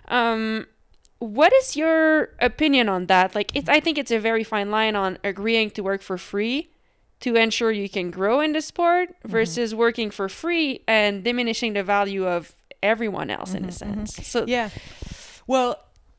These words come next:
Speaker 2: <laughs> the conversation about should we s-, share what we make, you know, should we share, would I share with you my salary, you know, if we were s-,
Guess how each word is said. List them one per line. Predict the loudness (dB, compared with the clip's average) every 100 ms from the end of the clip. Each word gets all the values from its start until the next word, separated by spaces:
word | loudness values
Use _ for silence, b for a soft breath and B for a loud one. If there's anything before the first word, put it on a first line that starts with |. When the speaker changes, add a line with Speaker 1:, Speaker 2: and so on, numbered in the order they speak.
| _
Speaker 2:
<laughs> | _ -6 -6 -6 -6
the | -6
conversation | -4 -4 -6 -6 -6 -6 -6
about | -4 -6 -6 -10
should | -12 -10 -8
we | -8
s-, | -10 -10 -12 -14
share | -16 -12 -10 -8 -8 -8 -10 -12 -16 _ _ -14
what | -12 -12
we | -14
make, | -12 -14 -16 -20 _
you | -16
know, | -14 -14
should | -16 -14
we | -14
share, | -14 -14 -10 -10 -8 -8 -10 -12 -16 _ _ -8
would | -4
I | -2
share | -2 -4 -4 -4
with | -6 -8
you | -8 -6 -6 -8
my | -10 -10 -10
salary, | -10 -12 -12 -12 -14 -16 -18
you | -14
know, | -14
if | -14 -14
we | -14
were | -14
s-, | -18